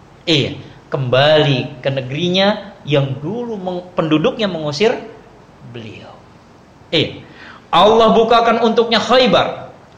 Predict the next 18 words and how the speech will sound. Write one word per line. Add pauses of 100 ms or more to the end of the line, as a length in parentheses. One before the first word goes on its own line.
(400)
wal
Bahrain,
bahkan
Allah
bukakan
untuk
beliau
Bahrain.
Kalau
sekarang
sudah
keluar
dari
negeri (380)
Saudi. (220)
Kalau
dulu
masih